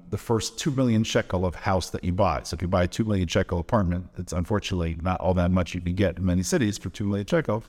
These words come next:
You don't really pay this mas רכישה, this purchase tax, as opposed to if you're buying something as a tourist or as a foreigner, it's pretty high tax. I don't remember if it's five or eight percent. So that's a pretty significant thing.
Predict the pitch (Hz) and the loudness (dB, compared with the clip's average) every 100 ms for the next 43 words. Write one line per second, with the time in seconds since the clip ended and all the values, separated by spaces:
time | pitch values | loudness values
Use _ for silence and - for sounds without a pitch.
0 | _ 131 143 135 123 127 135 127 104 - | _ -2 -2 0 -2 2 2 2 0 -4
1 | 104 110 101 - 98 90 - 95 85 87 | 0 2 2 -2 -4 -4 0 2 2 0
2 | 90 - 107 85 90 - 78 82 101 101 | -4 -4 -4 -2 -4 -4 -6 -4 -4 0
3 | 131 120 113 95 101 117 123 117 120 95 | 0 0 -2 -2 0 2 2 0 -4 -4
4 | 104 101 92 90 139 147 87 90 - 95 | -2 0 0 -2 0 0 0 -2 -4 -4
5 | 92 - 143 185 90 78 - - 110 - | -4 -4 -2 0 -2 -4 -8 -8 -8 -4
6 | 180 175 123 113 - 120 92 - 101 92 | -2 2 2 2 0 0 -2 -2 2 2
7 | 95 90 85 - 104 92 87 90 95 92 | 2 -2 -4 -2 0 2 0 -2 -4 -4
8 | 92 - 113 95 151 165 170 170 147 120 | -4 0 0 0 -2 -2 -2 0 0 0
9 | 117 117 117 104 101 - 117 | 0 -2 -2 -4 -4 -2 -2